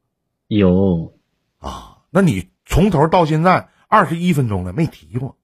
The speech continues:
Speaker 2: <laughs> 你没发现你在跟我聊天过程当中，你所有的指向，全部指向不是你的母亲，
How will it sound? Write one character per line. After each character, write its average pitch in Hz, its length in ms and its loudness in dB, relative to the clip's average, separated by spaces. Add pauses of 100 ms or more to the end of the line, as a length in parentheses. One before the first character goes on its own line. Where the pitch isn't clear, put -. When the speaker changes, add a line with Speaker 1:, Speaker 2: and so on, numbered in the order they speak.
(260)
Speaker 2:
<laughs> - 1500 -2
你 180 120 0
没 302 140 2
发 262 160 2
现 269 180 -2
你 156 80 0
在 220 140 0
跟 262 160 -2
我 135 100 -2
聊 147 180 0
天 220 200 -6
过 220 160 0
程 175 160 -4
当 196 160 -2
中， 196 120 -2
你 143 120 -4
所 175 260 0
有 202 140 2
的 160 100 2
指 90 320 -10
向， 156 300 -2 (220)
全 208 260 0
部 285 80 2
指 117 180 -6
向 123 240 -6
不 160 100 -4
是 233 140 -2
你 139 240 -2
的 135 100 -2
母 113 220 -2
亲， 98 320 -10